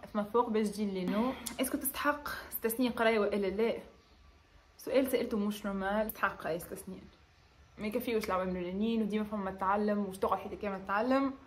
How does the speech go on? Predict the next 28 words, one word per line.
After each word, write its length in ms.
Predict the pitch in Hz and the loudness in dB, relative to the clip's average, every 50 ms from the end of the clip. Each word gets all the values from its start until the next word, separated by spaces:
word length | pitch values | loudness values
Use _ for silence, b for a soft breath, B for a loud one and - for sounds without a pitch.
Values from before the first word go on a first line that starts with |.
| - | -8
جوست 280 | 214 208 233 254 - - | -4 -2 -2 -2 -2 0
حاجه 260 | - 269 247 214 220 | 2 2 4 4 4
بركه 440 | 202 226 240 254 254 - 233 226 233 | 4 4 2 2 2 0 0 2 2
نتسائل 340 | 220 214 - - - 214 214 | 2 2 2 2 2 4 4
عليها 500 | 208 208 214 233 254 254 247 220 - - | 4 4 4 4 2 2 0 -2 -2 -2
اللي 420 | 220 214 220 214 202 196 175 - - - - _ _ _ - - - | -4 -4 -4 -4 -4 -4 -6 -8 -12 -16 -20 _ _ _ -16 -8 -2
معناها 180 | 208 220 233 254 | 0 2 4 4
واحد 160 | 285 269 220 | 2 2 2
بيني 140 | 208 233 226 | 2 4 4
وبين 140 | 214 220 | 4 4
روحه 220 | 220 247 254 254 226 | 4 4 2 0 -2
ساتيسفي، 420 | 220 - 220 214 - - 185 165 | -6 -4 -6 -6 -2 0 0 0
راه 80 | 160 165 | 0 0
مانيش 240 | 165 165 165 175 - | -2 -4 -6 -6 -6
تلقاك 260 | 208 196 - 214 208 | -8 -6 -6 -6 -8
ساتيسفي، 400 | - 185 - 185 - - - 220 | -10 -12 -12 -12 -10 -6 -6 -6
باش 80 | 220 - | -6 -6
تلقاك 320 | - 202 - - 196 202 202 - - | -10 -10 -8 -6 -6 -6 -6 -8 -8
برسمي 320 | 196 208 208 - 208 190 | -6 -6 -4 -4 -4 -4
ساتيسفاكشن 560 | - 208 196 196 196 - 202 208 202 - 180 | -2 -2 -2 -2 -4 -6 -6 -6 -6 -6 -10
مش 120 | 185 - 190 | -10 -8 -8
نورمال، 320 | 180 180 190 202 208 208 | -6 -6 -4 -4 -4 -4
خاطر 300 | - - 214 214 220 - - B B B B B B B - | -2 -2 -2 -2 -2 -6 -8 B B B B B B B 2
تعمل 180 | 285 294 285 262 | 4 4 4 4
في 100 | - 254 | 2 0
ايفور 460 | - 220 214 - - 269 269 262 233 | 0 -2 -2 0 4 6 6 6 6
جبار 680 | 226 214 185 185 220 214 208 208 202 202 202 202 185 - - - 226 | 4 2 2 4 6 6 8 8 8 6 6 4 2 -2 -4 -6 -2
جبار، 460 | 202 190 170 165 190 190 185 - - | -2 -2 0 2 2 2 2 2 -2